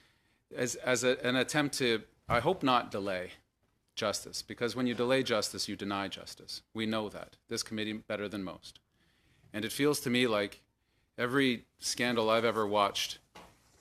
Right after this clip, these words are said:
it's the incident itself, and then it's the attempt to hide from any sort of responsibility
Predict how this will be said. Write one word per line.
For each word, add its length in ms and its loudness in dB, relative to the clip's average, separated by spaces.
it's 160 -6
the 140 0
incident 480 2
itself, 680 0
and 160 -4
then 100 0
it's 140 -2
the 160 0
attempt 500 -2
to 100 -6
hide 440 0
from 340 -2
any 200 -2
sort 240 -2
of 100 -8
responsibility 880 -6